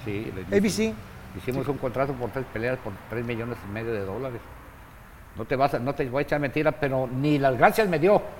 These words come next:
Speaker 2: Con, con el Maromero, ¿verdad?
Speaker 1: Con el Maromero,
Speaker 2: Sí,
Speaker 1: sí.
Speaker 2: sí, sí.
Speaker 1: Sí. Pero no, no le hacía mucho caso, el dinero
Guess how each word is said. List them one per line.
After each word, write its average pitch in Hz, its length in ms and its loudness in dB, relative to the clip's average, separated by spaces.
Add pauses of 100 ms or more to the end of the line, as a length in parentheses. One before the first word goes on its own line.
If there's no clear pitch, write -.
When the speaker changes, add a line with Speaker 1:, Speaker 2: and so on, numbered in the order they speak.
(220)
Speaker 2:
Con, 208 260 4
con 196 160 6
el 190 120 4
Maromero, 180 400 10
¿verdad? 220 240 12
Speaker 1:
Con 117 80 2
el 120 60 2
Maromero, 120 420 2
Speaker 2:
Sí, 190 400 8
Speaker 1:
sí. 160 180 -4
Speaker 2:
sí, - 0 -
sí. 180 400 -4
Speaker 1:
Sí. 131 180 -6 (720)
Pero 123 180 2
no, 247 260 6
no - 1400 -10
le 214 60 -4
hacía 208 140 0
mucho 202 240 -2
caso, 185 360 2
el 156 80 -4
dinero 160 360 -4